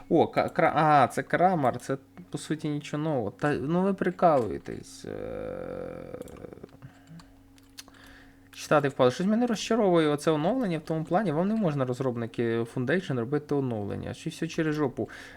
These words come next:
Ну, пишіть коменти, кажіть, що робимо тоді нову, нове містечко робимо. Починаємо нове містечко. Ну, дуже багато лагів. Я прочитав, що це можливо, я просто не думав, що настільки, ну, крінж. Е, там написано було, що багато нюансів,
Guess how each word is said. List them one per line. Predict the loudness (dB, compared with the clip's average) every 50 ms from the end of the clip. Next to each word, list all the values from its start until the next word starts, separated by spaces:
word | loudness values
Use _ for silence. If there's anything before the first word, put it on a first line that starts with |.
| -8 -4
Ну, | -2 -2
пишіть | 2 2 2 2 2 2 2
коменти, | 2 2 2 0 0 0
кажіть, | 0 0 0
що | 2 2 2 4 4
робимо | 4 2 2 0 -2
тоді | 0 -2 0 0 0
нову, | 0 0 0 0 0 2 2 0 0 -2 -2 -2 0 0 0 -2
нове | -2 -2 -2 -2 -2 -2
містечко | -2 -2 -4 -4 -4 -4 -4 -4 -6 -6 -8 -6
робимо. | -6 -6 -8 -10 -12 -6
Починаємо | -6 -6 -4 -2 -2 0 0 0 0
нове | 0 0 0 0
містечко. | 0 -2 -2 0 0 0 0 0 -4 -6 -4
Ну, | -2 -2 -2 -2
дуже | 0 2 2 4 4 2
багато | 2 4 2 2 2 2 0
лагів. | 2 2 2 2 2 2
Я | 2 0
прочитав, | 0 -2 -8 -8 -8 -4 -2 -2 -2 -2
що | -2 -4 -4 -4 -4 -6 -18 -20 -20 -20 -20 -16 -4
це | -2 0
можливо, | 2 2 2 2 2 2 2 4 2
я | 2
просто | 0 0 -4 -4 -4 -4
не | -4 -2
думав, | -2 -2 -4 -4 -4
що | -6 -4 -4
настільки, | -4 -4 -2 -2 -2 0 0 0
ну, | 0 0 -2 -2
крінж. | -4 -4 -4 -4 -4 -6 -8 -8 -6
Е, | -6 -4 -2 -2 -2 -2 -2 -4 -4 -2
там | -2 -2 -2
написано | -2 -2 -2 -2 -2 0 -4 -4
було, | -2 -2 -2 -2 -4
що | -4 -6 -4
багато | -2 0 2 2 2 2 0 -4
нюансів, | -2 -2 -2 -2 -2 -4 -4 -4 -4 -4 -4